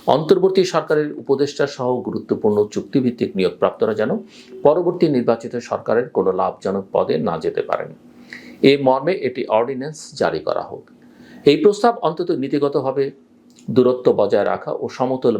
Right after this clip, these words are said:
মাঠ তৈরির পথে বাস্তবসম্মত সংকেত দেয়। কারণ অন্তর্বর্তী পর্বে নীতি নির্ধারণ করেছেন যারা, তাদের ভবিষ্যৎ পুরস্কারের সম্ভাবনা কমলেই সিদ্ধান্ত প্রক্রিয়া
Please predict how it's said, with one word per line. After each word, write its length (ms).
মাঠ 220
তৈরির 300
পথে 240
বাস্তবসম্মত 840
সংকেত 380
দেয়। 200
কারণ 200
অন্তর্বর্তী 540
পর্বে 340
নীতি 260
নির্ধারণ 440
করেছেন 400
যারা, 300
তাদের 240
ভবিষ্যৎ 480
পুরস্কারের 560
সম্ভাবনা 460
কমলেই 320
সিদ্ধান্ত 560
প্রক্রিয়া 420